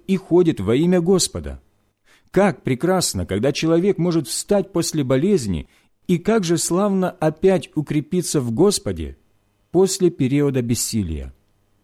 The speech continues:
Господь дарует избранным свою свободу для того, чтобы ходить,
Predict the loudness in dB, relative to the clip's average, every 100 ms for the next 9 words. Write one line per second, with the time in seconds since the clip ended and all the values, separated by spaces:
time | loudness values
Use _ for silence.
0 | _ _ _ _ _ _ _ _ -6 -4
1 | -4 -4 -2 0 -2 -2 -2 2 0 0
2 | -4 -4 -2 -2 -2 -2 -4 -4 -2 -2
3 | -2 -4 -4 -4 -4 -4 -8 -16 _ _
4 | _ _ _ -2 0 2 2 0 2 0
5 | 2 0 0 0 -4 -6